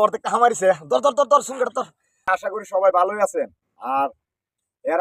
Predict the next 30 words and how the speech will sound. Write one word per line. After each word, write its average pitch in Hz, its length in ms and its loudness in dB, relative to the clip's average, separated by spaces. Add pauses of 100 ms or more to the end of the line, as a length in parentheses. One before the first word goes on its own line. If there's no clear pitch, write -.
আগে 202 200 -4
আমি 196 120 0 (340)
মাছের 190 280 -8
ভিডিও 202 220 -12
দিলাম। 175 420 -12 (440)
আলহামদুলিল্লাহ, 180 600 -2 (100)
আপনাদের 165 420 -6
দোয়া 180 200 0 (420)
ও - 20 -4 (160)
ভালোবাসায় 170 540 0 (140)
আমার 139 240 -4
ভিডিওটা 165 280 -6 (100)
পরিণত 165 280 -2 (100)
আছে। 160 120 -6 (100)
আর 139 60 -4 (100)
সবাই 160 240 -2 (500)
লাইক, 143 280 -2 (120)
শেয়ার, 185 240 -2 (100)
কমেন্ট 165 320 -10
সবসময় 170 400 -12
করবেন, 151 200 -8 (100)
সাপোর্ট 160 340 -6
করবেন। 170 240 -2 (420)
তাই 139 200 -2 (260)
মাছের 160 360 -8
ভিডিও 170 200 -8 (120)
সবসময় 165 460 -8
দিমু। 156 220 -8 (440)
আর 113 80 -16 (100)
সবাই - 280 -2